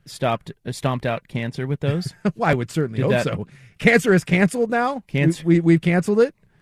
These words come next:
Speaker 1: Well
Speaker 2: with their, with their wonderful jerseys.
Speaker 1: I don't know. What are they wearing this week?
Speaker 2: Uh,
Speaker 1: Do we know?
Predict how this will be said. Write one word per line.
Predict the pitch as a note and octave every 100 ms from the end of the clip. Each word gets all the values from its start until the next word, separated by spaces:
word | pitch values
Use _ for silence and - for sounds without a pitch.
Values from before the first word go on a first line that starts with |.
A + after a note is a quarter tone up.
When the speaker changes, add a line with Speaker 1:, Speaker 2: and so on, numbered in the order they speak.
| -
Speaker 1:
Well | A#2 A#2
Speaker 2:
with | C#3+ E3
their, | E3 D3+
with | C#3 D3
their | D3+
wonderful | D3+ D#3 D3
jerseys. | D3+ D#3 E3 G#3 G3+ _ _ -
Speaker 1:
I |
don't | C3+
know. | C3
What | A#2+ D#3
are | G#3+
they | G#3
wearing | B2+ A2+ A2+
this | G#2+ -
week? | A2+ - - _ - F3+
Speaker 2:
Uh, | F#3+ G3+ G#3
Speaker 1:
Do | G#3
we | D#3
know? | E3+ D#4 A3